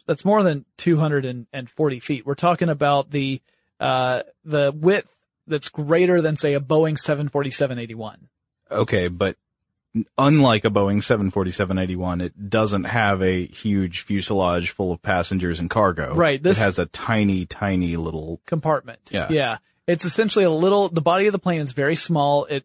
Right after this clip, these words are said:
Speaker 1: it'll allow the two, the pilot and co-pilot to sit side by side, just as in a, a traditional, uh, uh, aircraft. And it's not, you know, front and back like the old, uh, World War One and World War Two aircraft were.
Speaker 2: As a ball turret.
Speaker 1: <laughs>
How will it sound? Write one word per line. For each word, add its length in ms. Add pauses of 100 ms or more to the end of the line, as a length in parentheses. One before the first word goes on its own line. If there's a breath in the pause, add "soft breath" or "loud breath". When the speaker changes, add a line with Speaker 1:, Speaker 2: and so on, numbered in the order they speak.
(120)
Speaker 1:
it'll 340
allow 380
the 140
two, 340
the 140
pilot 360
and 100
co-pilot 480
to 60
sit 240
side 220
by 80
side, 360 (520)
just 240
as 260
in 140
a, 220
a 80
traditional, 840
uh, 60
uh, 460 (220)
aircraft. 540
And 80
it's 160
not, 300
you 100
know, 220
front 180
and 80
back 260
like 180
the 120
old, 300 (580)
uh, 100
World 300
War 520
One 340
and 100
World 200
War 180
Two 260
aircraft 400
were. 260
Speaker 2:
As 120
a 60
ball 340
turret. 460
Speaker 1:
<laughs> 60